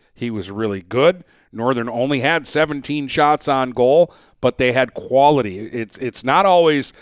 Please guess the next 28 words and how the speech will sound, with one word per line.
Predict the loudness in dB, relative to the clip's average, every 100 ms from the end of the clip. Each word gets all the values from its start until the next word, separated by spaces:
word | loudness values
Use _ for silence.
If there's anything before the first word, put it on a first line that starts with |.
| _
like | -4 -2
you, | -2 -2
you | 0
look | 0 -2 -2
some | -2 0
nights | -2 -4 -4 -8
and, | -4
oh, | 2 4 4
they | 2
had | -4 -4
forty-five | -4 -4 -2 -2 -2 0
shots | -2 -2 -4
on | -8 -8
goal. | -8 -10 -14 _
But | -2 0
if | 2
they're | 2
all | 6 4
dump-ins | 4 0 2 0 -2 -4 -12
and | -8
shots | -2 0 -2 -6
from | -8 -8
the |
blue | -6 -6 -4
line | -2 -2 -4
and | -6 -10
perimeter | -8 -4 -2 -4
shots, | -2 0 0 0 -6